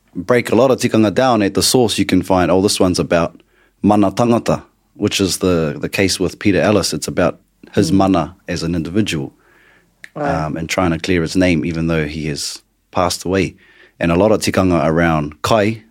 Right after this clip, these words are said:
Speaker 1: uh, around manaakitanga, they come back to
Speaker 2: Mm.
Speaker 1: mana tangata, which is derived from mana atua, which a lot of, um, tikanga, you know, are sourced from within our, our holistic uh, philosophy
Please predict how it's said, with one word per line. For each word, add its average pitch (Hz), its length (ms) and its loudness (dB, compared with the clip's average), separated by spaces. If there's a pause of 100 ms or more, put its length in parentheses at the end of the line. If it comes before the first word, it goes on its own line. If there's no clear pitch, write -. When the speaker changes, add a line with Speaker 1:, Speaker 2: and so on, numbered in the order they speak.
(280)
Speaker 1:
uh, 76 180 -2
around 73 500 -4
manaakitanga, 92 760 0
they 80 140 0
come 92 280 0
back 90 240 -2
to 92 240 -2
Speaker 2:
Mm. 160 400 -4 (260)
Speaker 1:
mana 98 260 2
tangata, 117 540 0
which 92 260 -6
is 85 260 -4
derived 92 420 0
from 87 360 -2
mana 98 200 2
atua, 101 520 0
which - 200 -10
a - 40 -8
lot 90 160 -2
of, 76 200 -6
um, 78 240 -4
tikanga, 85 460 -4 (760)
you 90 80 -2
know, 82 180 0
are 73 80 -4
sourced - 480 -2
from 76 280 -8
within 82 340 -4
our, 73 320 -2
our 76 340 -4 (180)
holistic 123 640 0 (540)
uh, 92 120 -2
philosophy 104 760 0